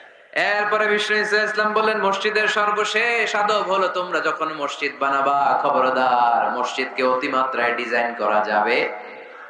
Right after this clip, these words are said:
না। অতিমাত্রায় ডিজাইন করা যাবে না। আমরা এতই ডিজাইন করি, কোনটা মসজিদ আর কোনটা কমিউনিটি সেন্টার চিনাই যায় না।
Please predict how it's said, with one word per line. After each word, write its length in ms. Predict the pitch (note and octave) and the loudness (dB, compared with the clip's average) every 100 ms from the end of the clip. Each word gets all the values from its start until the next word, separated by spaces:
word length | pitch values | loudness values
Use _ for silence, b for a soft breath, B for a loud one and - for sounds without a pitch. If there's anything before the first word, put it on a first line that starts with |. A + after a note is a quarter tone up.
| - - | -18 -6
না। 320 | G2 F#2+ - - - - - - - - | -4 -4 -6 -12 -18 -20 -20 -20 -20 -2
অতিমাত্রায় 600 | F#3 B3 A#3+ A3+ A3+ G#3+ | 2 2 2 2 2 0
ডিজাইন 360 | F#3+ F#3+ A3 G#3+ | 0 0 0 0
করা 220 | G3+ F#3+ | 0 2
যাবে 280 | F#3 E3+ D3+ | 2 2 0
না। 340 | B2+ - - - - - - - - - - | 0 -2 -6 -10 -16 -18 -20 -20 -20 -20 -4
আমরা 260 | D#3+ F3 F#3+ | -2 0 2
এতই 360 | F3+ F3+ A#3+ | 0 2 0
ডিজাইন 400 | A3+ A#3 A#3 A#3 - | 0 0 0 -2 0
করি, 340 | G#3 F3 G3+ - | 0 0 -2 -4
কোনটা 260 | G#3 A3 | -4 -2
মসজিদ 440 | G3+ G3+ - A3+ G#3 | 0 -2 -4 -4 -2
আর 100 | G3+ | -2
কোনটা 260 | G3 G3 | -2 -2
কমিউনিটি 560 | G3+ G3+ G3+ G#3+ G#3 G3+ | -2 0 -2 -2 -2 -2
সেন্টার 320 | F#3 D#3+ D#3+ | -2 -2 -2
চিনাই 340 | D3+ E3 E3 D3+ | -2 -2 -2 -2
যায় 160 | G#2 | -4
না। 120 | B1 | -6